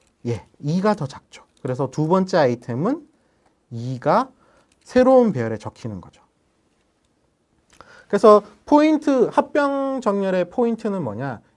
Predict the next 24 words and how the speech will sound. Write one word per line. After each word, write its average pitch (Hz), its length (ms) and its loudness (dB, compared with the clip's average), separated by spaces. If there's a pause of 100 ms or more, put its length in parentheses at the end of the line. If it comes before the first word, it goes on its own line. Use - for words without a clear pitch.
(140)
이미 240 380 -2
정렬되어 180 520 -2
있는 165 280 -6
두 139 240 -4
개의 170 260 -2
배열들을 120 760 -6 (200)
생각해 190 440 -6
보면 113 440 -8 (460)
항상 247 560 0 (380)
가장 196 640 0
작은 143 380 -4
숫자는 170 680 -6 (320)
가장 170 500 0 (160)
왼쪽에 196 600 0
있다라는 117 420 -8
겁니다. 104 440 -12 (140)
그래서 147 220 -6
비교를 160 560 -2
할 190 200 -4
때 233 360 0
항상 220 440 -4 (360)
가장, 170 420 0
각 - 360 0
배열에 135 540 2